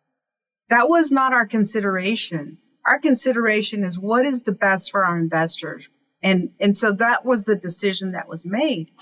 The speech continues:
Um, but you have to understand what are the culture, what's the culture created in that partnership and what are the values? And I think those are questions that have to be asked up front.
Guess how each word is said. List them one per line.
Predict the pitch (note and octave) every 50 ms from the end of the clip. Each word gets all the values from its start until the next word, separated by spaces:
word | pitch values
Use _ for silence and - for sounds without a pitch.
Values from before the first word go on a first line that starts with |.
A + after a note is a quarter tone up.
| - - - - - _ _ -
Um, | G3+ G#3 G3+ F#3+ F#3 F3 E3+ - - _ _ _ _ _
but | G#3+ G3+ B3+ - A3
you | A#3 A#3+ A3+
have | A3 - A#3+ B3+ C4+ C4 -
to | - B3+ A3 -
understand | A3+ A#3+ G#3+ A3+ A3 G#3 - - A3+ A3 G#3+ G#3+ G#3 G3+ E3+ - _ _ _ _ _
what | - G3+ A3 B3+ C4
are | C#4+ D4
the | B3+ C4 B3+
culture, | - - - - A3 A3 - - - A3 G#3+ G#3 G3+ - _ _
what's | - A3+ D4 D#4 - -
the | - -
culture | - - C#4 B3+ B3 A#3+ - - A#3 G#3 G3+ G3 G3 - _ _ _ _ _ _ _ _ _ _
created | - - C4+ B3+ A#3+ A#3+ A#3 A#3 A#3+ A3 A3+ G#3+ F#3+
in | G3+ G3 G3
that | G3 F#3 D#3+ -
partnership | - - G#3 G3+ - G3+ G#3 G3+ F#3+ F3 - - F3 D3+ - - _ _ -
and | G3 G3+ G3+ G3 F#3+
what | G3+ G#3+ A3 A3+
are | A3+ G#3
the | G3 G3+ F#3
values? | E3+ E3 F3 E3 E3 E3+ E3 D#3 D#3 - F#3 E3+ - - - - _ _ _ _ _ _ -
And | G#3 G#3+ A3
I | A3
think | A3+ - C#4 C4+ B3+
those | - C4 B3+ A3+ A3
are | G#3
questions | - - A#3 A3 G#3+ - - A3+ G3+ F3+
that | G#3 F#3+
have | F#3 - F#3 F#3 A3 -
to | - A#3
be | G#3 A3 G#3+ -
asked | - G3 G#3 G#3 - - -
up | G#3 - _ _
front. | - A3+ C#4 C#4+ -